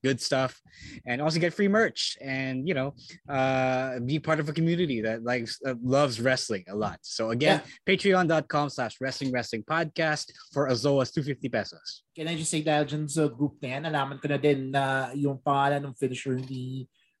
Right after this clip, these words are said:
Speaker 2: Tangaloa is Apeshit. So,
Speaker 1: <laughs>
Speaker 2: you,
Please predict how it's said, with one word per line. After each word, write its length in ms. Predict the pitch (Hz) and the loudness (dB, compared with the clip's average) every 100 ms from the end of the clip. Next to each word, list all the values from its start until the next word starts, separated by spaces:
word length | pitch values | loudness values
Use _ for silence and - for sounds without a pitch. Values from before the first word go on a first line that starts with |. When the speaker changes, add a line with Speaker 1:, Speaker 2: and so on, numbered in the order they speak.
| _ | _
Speaker 2:
Tangaloa 800 | - 135 160 - 143 143 156 135 | 4 6 4 6 8 10 10 8
is 240 | 117 131 104 | 4 -4 -2
Apeshit. 560 | 143 147 - 101 95 _ | -2 -2 -8 -8 -8 _
So, 260 | - 110 107 120 - - 160 | -8 -6 -4 -4 -6 -6 -12
Speaker 1:
<laughs> 380 | - - - | -12 -20 -16
Speaker 2:
you, 220 | - 127 | -4 4